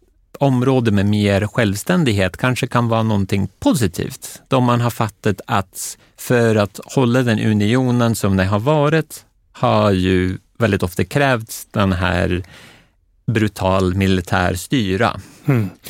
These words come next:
Speaker 2: Och är inte, är inte den här unionen också något sånt postkolonialt påhitt egentligen? Det är väl, det är väl britterna som har klumpat ihop det här och bestämt var gränserna ska vara och så då, eller?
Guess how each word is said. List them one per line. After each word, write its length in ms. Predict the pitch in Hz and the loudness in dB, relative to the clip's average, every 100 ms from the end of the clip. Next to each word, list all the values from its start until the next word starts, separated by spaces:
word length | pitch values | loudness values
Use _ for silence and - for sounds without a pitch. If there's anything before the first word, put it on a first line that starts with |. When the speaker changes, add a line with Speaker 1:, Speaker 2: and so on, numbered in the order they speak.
| - | -10
Speaker 2:
Och 220 | - 160 | 0 2
är 40 | |
inte, 340 | 175 180 - 170 | 2 0 0 0
är 40 | |
inte 280 | 180 190 160 | 0 2 2
den 120 | 131 | 2
här 60 | 127 | 2
unionen 380 | 127 123 120 117 | 2 2 2 0
också 240 | 110 - | 0 0
något 200 | 117 113 | 0 0
sånt 380 | - 110 - - | 0 -2 -4 -4
postkolonialt 760 | 123 - - 123 117 117 104 - | -2 -2 0 0 2 2 0 0
påhitt 480 | 127 120 165 - | 2 2 0 -2
egentligen? 460 | 113 104 95 - 110 | -6 -4 -4 -4 -2
Det 60 | 123 | 0
är 20 | |
väl, 180 | 127 117 | 0 0
det 100 | 127 | 0
är 40 | |
väl 260 | 135 131 123 | 0 0 0
britterna 420 | 127 - 135 120 | -2 -2 0 0
som 140 | 117 | 2
har 120 | 113 | 0
klumpat 420 | 101 123 107 110 117 | 0 0 0 -2 0
ihop 320 | 104 - - | -2 -4 -2
det 80 | 101 | 0
här 180 | 104 | 0
och 80 | 101 | 0
bestämt 400 | 110 - 110 - | -2 0 -2 0
var 60 | 117 | 0
gränserna 360 | 113 107 - | 2 0 -2
ska 140 | 104 110 | -4 -2
vara 120 | 107 | 0
och 100 | 113 | -2
så 100 | - | -4
då, 120 | - | -4
eller? 240 | 123 143 | 0 0